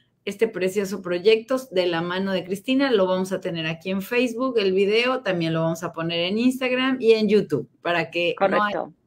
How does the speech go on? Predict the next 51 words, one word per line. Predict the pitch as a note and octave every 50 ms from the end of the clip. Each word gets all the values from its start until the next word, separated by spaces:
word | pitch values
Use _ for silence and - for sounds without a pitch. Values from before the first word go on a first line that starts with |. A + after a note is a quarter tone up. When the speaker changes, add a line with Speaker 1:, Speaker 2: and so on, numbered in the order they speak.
| _ -
Speaker 2:
Ya | G3
veis, | F#3 G3+ F3 - -
Speaker 1:
Sí. | - - _
Speaker 2:
es | - - C4+ - -
tan | - C4 C#4 D#4
sencillo | - E4 C4 A#3 - - A3 G#3+ F#3+ A3 D4+ -
que | -
es | C4+ -
que | - G#3+
no | G3+ G3+
vais | G3+ G3 G#3+
a | A3
tener | F#3+ G3 G#3 A3 A3+
ningún | G#3+ F#3+ F#3 F#3 F#3 F#3 F3+
problema. | F#3+ F3 F3 E3+ D#3+ D#3+ D#3 E3 D#3+ D#3 - - - - _ _ -
No | G#3+
hace | G3+ F#3+
falta | A3 G#3+ G#3 G3+ G3 F#3+
tener | - G#3 G3+ G3+ F#3+
los | F3+ E3 D3+
mismos | F#3+ F#3 F3+ F3+ F3 -
productos, | - G3 G3 F#3+ G#3 A3+ - - E4 D#4+
pueden | - - F3+ F3+ F3+ F3
ser | - F#3+ E3+ - F3+
muy | F#3 F#3 F3+
similares, | - - F3+ F3 E3+ E3+ F#3 G3+ A3 A#3 C4+ D#4+ F#4 - - - -
eh, | - F3+ F3+
podéis | - - F#3 F3 F3+ E3+ -
jugar | - E3+ E3 F#3 F#3 E3
luego | F3 F3+ D#3+ F3 E3+
con | - - - F#3 D#3+
vosotros | D#3+ E3 F3 - D#3+ - - E3 E3+ - -
a, | D#3 D#3+ D#3+ C#3+ - _ - - - - _
a | - G3 G3
la | F3+ F3
imaginación | F#3+ F#3+ F3 - - F#3+ F#3 F#3 F#3 - B3 B3+ C#4+ E4+ F4+ E4+
y | - A3 G3+
acordaros | F#3+ - - F#3+ F3 F3 F#3+ F3+ F3 E3 E3
la | E3+ D#3
transferencia, | - E3 E3+ - - F3+ E3 F#3 G3 G3 C4 C4
se | C4 - A3+
la | F#3 E3+
voy | E3 F#3 F#3+ F#3+
a | F3+
pasar | F3+ - F#3 - - F3 D#3+ -
tanto | E3+ E3+ E3+ - E3+
a | F3
Monse | F#3+ A3 B3 B3+ - C#4+ -
como | - A3 G3+ F3+ E3+
a | F3 F3
Olga, | F3+ F3 D#3 - C#3+ C#3+